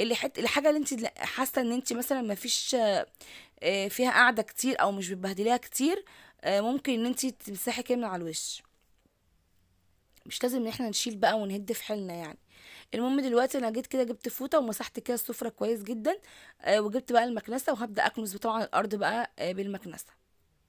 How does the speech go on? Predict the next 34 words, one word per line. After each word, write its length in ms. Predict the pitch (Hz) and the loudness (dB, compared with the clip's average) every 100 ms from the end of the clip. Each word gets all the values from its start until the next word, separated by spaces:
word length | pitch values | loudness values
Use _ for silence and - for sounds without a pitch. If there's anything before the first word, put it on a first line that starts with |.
| _ _ _ _ _ _ _ _ _ _ _ _ _ _ _ _ _ _ _ _ _ _ _ _ | _ _ _ _ _ _ _ _ _ _ _ _ _ _ _ _ _ _ _ _ _ _ _ _
بصوا 260 | 208 - 220 | -6 -4 2
بقى 160 | 214 226 | 2 2
هنا 80 | |
الشمس 420 | 214 - 226 226 214 | 0 0 -2 -2 -4
كانت 200 | 196 196 | -4 -2
بدات 200 | 202 214 | -2 -2
ان 140 | 185 | -4
هي، 320 | 196 220 214 - | -2 0 -2 -2
آه، 340 | 151 180 175 | -2 -2 -2
تدخل 340 | 170 202 - 208 | -6 -10 -6 -6
ازاي 260 | 175 208 | -2 -2
بقى 140 | 208 196 | 2 2
البلكونه. 640 | 208 190 175 - 247 359 - - - - - _ | 2 -2 -2 0 2 0 -2 -18 -20 -20 -20 _
آه، 340 | 143 175 185 196 | 0 2 2 -2
زي 140 | 214 | 0
ما 60 | 226 | 2
بقول 240 | 110 202 | 2 2
لكم 340 | 240 285 277 | 0 0 0
بت-، 440 | 214 208 - _ 185 | 2 2 0 _ -4
بتيجي 500 | 180 185 - 226 220 | -2 -2 -4 0 2
عندي 320 | 196 240 220 | 2 -2 -2
من 180 | 202 190 | -4 0
بعد 200 | 220 233 | 0 0
الظهر 380 | 196 240 254 226 | 2 2 4 4
بقى، 280 | 240 302 | 4 4
و-، 100 | 247 208 - | 2 -6 -12
وتفضل 1400 | - 175 196 196 185 180 - - - _ _ - 247 247 | -10 -6 -4 -4 -4 -6 -8 -18 -20 _ _ 0 4 4
فيها 200 | 226 262 | 6 4
لغايه 360 | 262 220 254 269 233 | 4 4 2 2 -2
مثلًا 500 | 240 254 247 214 196 | -4 -2 -4 -8 -6
حوالي 280 | 196 220 | -2 -2
الساعه 280 | 233 - 233 | -2 0 0
خمسة 380 | 220 240 240 233 | 0 -2 -2 -2
كده، 200 | 220 240 | -2 0